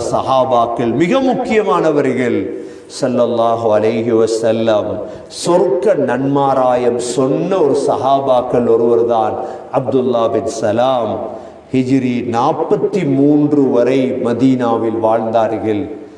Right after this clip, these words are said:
தன்னுடைய எழுபதாவது வயது வரை மதீனாவில் இவங்க தான் பயான் செய்வார்கள்,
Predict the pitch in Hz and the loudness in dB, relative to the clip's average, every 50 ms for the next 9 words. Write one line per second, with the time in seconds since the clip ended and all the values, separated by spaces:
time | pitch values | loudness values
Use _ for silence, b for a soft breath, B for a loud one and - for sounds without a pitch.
0 | B B B B - 120 123 131 131 127 131 120 113 120 135 151 175 196 226 233 | B B B B -4 -2 0 0 0 0 0 0 2 2 2 2 2 2 2 2
1 | 226 214 - 180 165 156 151 139 143 131 139 131 120 120 123 139 147 147 147 151 | 2 2 2 2 2 2 2 2 0 0 2 2 2 2 4 4 4 4 4 2
2 | 135 127 123 120 - 117 117 107 98 - B B B B B B 127 135 139 131 | 2 0 0 0 0 0 -2 -2 -4 -6 B B B B B B -4 -2 -2 2
3 | 139 147 151 151 135 135 127 123 120 117 117 120 120 117 - 110 123 120 123 120 | 2 2 2 4 2 0 0 0 -2 -2 -2 -2 -2 -2 -2 -2 -2 0 0 0
4 | 117 117 117 113 113 117 120 113 117 120 123 127 131 127 123 - - 120 117 110 | 2 2 0 0 -2 -2 0 0 2 2 2 2 0 -2 -4 -4 -4 -2 0 0
5 | 113 110 107 110 104 95 104 110 101 92 - B | 0 0 0 0 -2 -2 -2 -2 -4 -4 -6 B